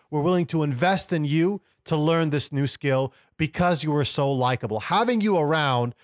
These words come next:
was an absolute joy. And being able to create that joy, right? Being a manifestation of that joy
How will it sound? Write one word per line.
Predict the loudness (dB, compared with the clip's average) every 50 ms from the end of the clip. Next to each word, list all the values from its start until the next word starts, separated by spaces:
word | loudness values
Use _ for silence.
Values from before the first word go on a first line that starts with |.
| _ _ _
was | -4 -2 0 0 0
an | -2 -2 -2
absolute | -2 -2 0 -2 -2 -2 -2 -2 0 0 0 0 -2 -4
joy. | -8 -6 -2 0 0 0 0 0 -2 -2 -4 -8 -12 _ _ _ _
And | -4 -2 0
being | 0 0 0 2 2
able | 2 2 0 0
to | -2 -4 -6
create | -6 -4 -2 0 2 2 2 2 2 0 -2 -4
that | -4 -2 -2 -4 -4
joy, | -6 -6 -4 -2 -2 -2 0
right? | -2 -2 -2 -2
Being | -2 0 0 2
a | 2 2
manifestation | 2 2 2 0 0 0 -2 -2 -2 0 0 0 0 0 -2 -2
of | -2 -2 -2
that | -2 -2 -2 -4 -6
joy | -6 -4 -2 0 -2 -2